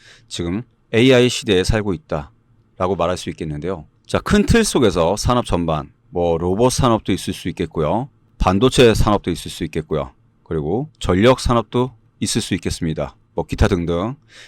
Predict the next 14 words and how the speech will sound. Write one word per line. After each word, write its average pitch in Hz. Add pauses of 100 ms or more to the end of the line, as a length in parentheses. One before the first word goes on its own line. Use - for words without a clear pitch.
(120)
이런 127 (120)
큰 175 (240)
산업 131
전반에 107 (100)
인간을 135
대신해서 82 (260)
에이아이가 92
두뇌 101
역할을 90
하면서 90 (360)
모든 95
산업을 101 (300)
주도적으로 92
이끌어가는 80